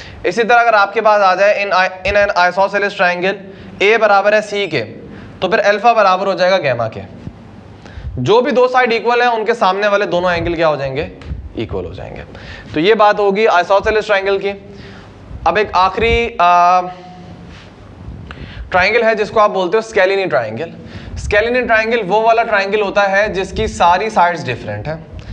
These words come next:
अगर उसकी सारी side different है इसका मतलब उसके सारे angles भी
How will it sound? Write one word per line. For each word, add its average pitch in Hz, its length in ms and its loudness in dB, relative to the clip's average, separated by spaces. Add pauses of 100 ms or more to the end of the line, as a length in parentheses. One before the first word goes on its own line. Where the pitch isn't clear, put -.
(360)
अगर 170 180 2
उसकी 220 240 -2
सारी 208 300 4
side 233 220 2
different 220 360 0
है 226 60 2
इसका 220 200 -2
मतलब 196 280 0
उसके 196 260 -2
सारे 156 280 2
angles 151 420 -4
भी 156 140 -2